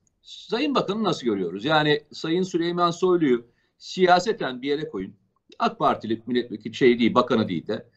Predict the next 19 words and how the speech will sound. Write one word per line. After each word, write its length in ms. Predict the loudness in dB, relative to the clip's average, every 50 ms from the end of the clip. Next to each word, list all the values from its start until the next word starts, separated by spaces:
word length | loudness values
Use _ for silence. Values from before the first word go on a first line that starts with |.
| _ _ -2
başka 300 | 0 0 2 4 6 6
bir 180 | 6 6 4 2 -6 _ _ _ _ _
tarafsız 440 | -2 0 2 2 2 0 -4 -8 -8
bakan 220 | -8 -6 -6 -8
olarak 340 | -10 -10 -10 -10 -10 -8 -8
baksak. 420 | -8 -8 -8 -10 -12 -14 -14 -16 _ _ _ _ _ _ _ _ _ _ _ _ _ _ -4 -4
Rakamsal 480 | -2 0 0 0 -2 0 0 2 2
olarak 260 | 2 2 0 -2 -2 -4
baktığınızda 800 | -4 -4 -4 -6 -6 -6 -6 -6 -6 -4 -4 -4 -4 -4 _ -10
ne 300 | -6 -4 -4 -4 -2 -2
değerlendirirsiniz? 960 | 0 0 0 0 -2 -4 -6 -6 -8 -8 -8 -10 -10 -10 -8 -10 -10 -12 -18 _ _ _ _ _ _ -6
İçişleri 380 | -4 -4 0 4 4 6 6 6
Bakanı 240 | 4 2 2 4
olarak 400 | 4 4 4 2 0 -2 -4 -2
neyle, 460 | 2 6 6 6 6 6 2 -2 -4 -10 _ _
e, 80 | -8 -6 -6 -6 -6 -8 -10 -8 -8 -8 -10 -4 2 4
değerlendirmeniz 680 | 6 6 6 6 4 2 0 0 0 -2 -2 -2 -2
gerekir? 360 | 0 0 0 0 0 -2 0 4
Asayişle. 720 | 6 6 6 6 2 0 -2 -2 -4 -6 -10 -18 -20